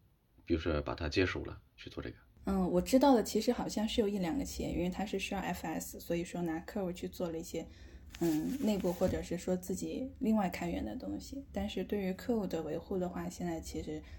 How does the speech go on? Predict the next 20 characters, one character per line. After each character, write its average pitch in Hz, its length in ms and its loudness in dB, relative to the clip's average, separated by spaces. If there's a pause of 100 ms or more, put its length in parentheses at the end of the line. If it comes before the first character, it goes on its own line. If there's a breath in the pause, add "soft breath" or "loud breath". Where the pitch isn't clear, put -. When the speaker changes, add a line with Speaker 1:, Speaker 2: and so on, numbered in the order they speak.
(140 loud breath)
Speaker 2:
是 - 120 -4
没 160 200 2
有， 160 160 -2
都 175 160 -2
是 175 100 -4
靠 170 240 -6
社 185 180 -2
区 180 160 -4
大 170 140 -6
家 165 140 -4
自， 165 280 -6
自 - 220 -4
发 180 240 -2
的 185 120 -2
去 - 180 -8
做 - 200 -6
一 - 60 -6
些 - 240 -8 (420 soft breath)
维 185 140 -4
护。 254 300 -10